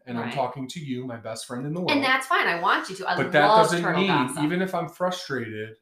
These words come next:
Speaker 1: about something, which happens, I think with me less than the average person. But even in those times, those people could, poten-, depending on who it is, who we're talking about, I don't know who we're talking about, but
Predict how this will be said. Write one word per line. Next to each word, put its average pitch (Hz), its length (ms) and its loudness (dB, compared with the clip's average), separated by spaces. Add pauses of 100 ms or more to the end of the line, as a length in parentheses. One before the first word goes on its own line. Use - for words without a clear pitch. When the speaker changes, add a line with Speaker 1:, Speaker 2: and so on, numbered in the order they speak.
(500)
Speaker 1:
about 113 320 -4
something, 107 540 -12
which 113 180 -16
happens, 113 640 -10 (120)
I 127 80 -6
think 180 280 -2
with 131 160 -4
me 139 200 -4
less 120 320 -4
than 117 380 -6 (460)
the 120 120 -4
average 107 320 -4
person. 104 400 -14 (760)
But 110 360 -4 (1700)
even 151 260 0
in 147 100 0
those 139 220 -2
times, 135 420 -4
those 123 220 -2
people 120 640 -4 (260)
could, 135 340 -2
poten-, 151 240 -8
depending 131 280 -6
on 104 80 -8
who 110 180 -10
it 95 80 -10
is, 113 260 -8
who 110 120 -14
we're 101 100 -14
talking 120 260 -6
about, 104 120 -10
I 107 40 -12
don't 110 100 -12
know 101 100 -12
who 101 100 -14
we're 95 140 -14
talking 95 340 -12
about, 90 260 -18
but 98 200 -14